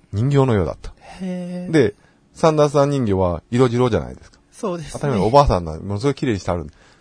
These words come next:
Speaker 1: 色白なんですよ。
Speaker 2: <laughs>
Speaker 1: ひげはないけど。
Speaker 2: うん。
Speaker 1: ひげはないけどね。ほいで、あ、サンダースさん。な-、なんでカーネル・サンダース？ケンタッキーあったっけ？ないって。<laughs> そんなネタが、
Speaker 2: なるほどね。
Speaker 1: そんなネタがありますけど。
Speaker 2: おネタです。
Speaker 1: うん。はい。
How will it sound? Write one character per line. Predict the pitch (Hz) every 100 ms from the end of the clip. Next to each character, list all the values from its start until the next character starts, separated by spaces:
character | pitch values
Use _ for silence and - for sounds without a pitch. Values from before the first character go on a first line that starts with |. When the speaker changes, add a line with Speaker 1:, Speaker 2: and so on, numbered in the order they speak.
| -
Speaker 1:
色 | 143
白 | 151 165
な | 175
ん | 113
で | 92
す | -
よ。 | 85 196 196 - - -
Speaker 2:
<laughs> | - - - _
Speaker 1:
ひ | 143
げ | 156
は | 160
な | 113 92
い |
け | 95
ど。 | 87 -
Speaker 2:
う | 190
ん。 | 190 185
Speaker 1:
ひ | - 98
げ |
は | 98
な | 80
い | 80
け |
ど | 80
ね。 | 85 - _ _ _ -
ほ | 139
い |
で、 | 113 104
あ、 | 98 -
サ | -
ン | 107
ダ | 82
ー |
ス | -
さ |
ん。 | - -
な-、 | 95 104 113
な | 123
ん |
で | 131
カ | 127
ー | 117
ネ | 113
ル・ |
サ | 104
ン | 82
ダ |
ー | 71
ス？ | - _
ケ | 139
ン | 143
タ | 143
ッ |
キ | -
ー |
あ | 71
っ | -
た | 123
っ | _
け？ | - - -
な | 104
い | 90
っ |
て。 | - - - - - -
<laughs> | 220 202 226 - - _ _ _ _ _ - - _ _ _ _ _ _
そ | 95
ん | 90
な | 80
ネ | 90
タ | 95
が、 | 175
Speaker 2:
な | 170
る |
ほ | 175
ど | 175 180
ね。 |
Speaker 1:
そ | 208
ん | 90
な | 80
ネ | 80
タ | 78 73
が | 73 _ _ _ _ _ -
あ | -
り |
ま | -
す |
け | 180
ど。 |
Speaker 2:
お |
ネ | 175
タ | 165
で | 165 175
す。 | - -
Speaker 1:
う |
ん。 | 90 - _ _ _ _ _ - -
は | -
い。 | -